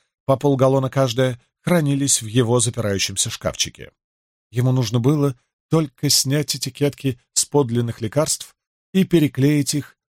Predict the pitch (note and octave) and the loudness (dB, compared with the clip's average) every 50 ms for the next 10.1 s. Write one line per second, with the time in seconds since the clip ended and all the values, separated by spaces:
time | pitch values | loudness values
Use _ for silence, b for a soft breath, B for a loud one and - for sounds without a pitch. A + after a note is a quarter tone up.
0 | _ B2+ C3 C#3 C3+ C3 C3+ C#3+ D3 C#3+ C#3 C#3 B2+ - - B2+ A2 - A#2+ F#2+ | _ 2 2 4 4 4 2 2 0 0 -2 -6 -8 -6 -6 -6 -4 -2 -2 -2
1 | G#2+ A2+ - - - D3 D3+ C#3+ B2 - _ _ _ _ _ _ _ _ - - | -2 -2 -4 -4 -2 -2 -2 -2 -2 -8 _ _ _ _ _ _ _ _ -2 0
2 | - A#2+ A#2+ A#2 A2 G#2+ G2+ - - G#2+ F#2+ F#2+ - _ - F#2+ F2+ C#2+ - - | 2 2 2 2 2 0 -2 -4 -4 -4 -6 -8 -12 _ -4 -4 -2 0 0 -2
3 | - - - - - _ _ _ _ _ _ _ _ _ _ _ _ _ _ _ | -2 -4 -12 -20 -20 _ _ _ _ _ _ _ _ _ _ _ _ _ _ _
4 | _ _ - A2+ A2 G#2+ B2 B2 B2 B2 B2 A#2 A#2+ A2 G2 - A#2 G#2+ - - | _ _ -4 -4 0 2 2 2 2 2 0 0 0 -2 -2 -2 -4 -4 0 0
5 | A#2 A#2 A2 A2+ A2+ A2 A2 - - - - D3 C3+ A#2 G#2+ G2+ F#2+ A2+ A2 G#2+ | 0 0 0 -2 -4 -4 -2 0 0 2 2 2 0 0 -2 -4 -4 -4 -2 -2
6 | G2+ G#2+ F#2+ - G2+ G#2+ B2+ C#3 C3+ B2+ - - C#3 C3 - _ _ _ _ _ | -2 -4 -4 -6 -4 -2 -2 -2 -2 -2 -4 -8 -8 -8 -10 _ _ _ _ _
7 | _ _ D#3+ F3+ F3+ D#3+ C3+ D#3 D#3+ D#3 C#3+ A#2+ C#3 C#3 B2+ A2+ C3 B2+ A#2 - | _ _ 0 0 0 2 2 2 2 2 0 0 0 0 0 0 -2 -2 -2 -2
8 | - - C3 B2+ C3+ C3+ A2+ G2+ D#2+ C#2+ C#2 A#1+ - _ _ _ _ _ _ _ | 0 0 0 0 0 0 -2 -4 -8 -12 -14 -18 -20 _ _ _ _ _ _ _
9 | _ _ - E3+ E3 D#3+ D3+ C3 B2 A#2 E3 G3 G3 F#3 F3 F3 E3+ D#3+ D3 B2 | _ _ -4 -2 0 2 2 2 2 2 2 2 4 2 2 0 0 -2 -4 -6
10 | - | -8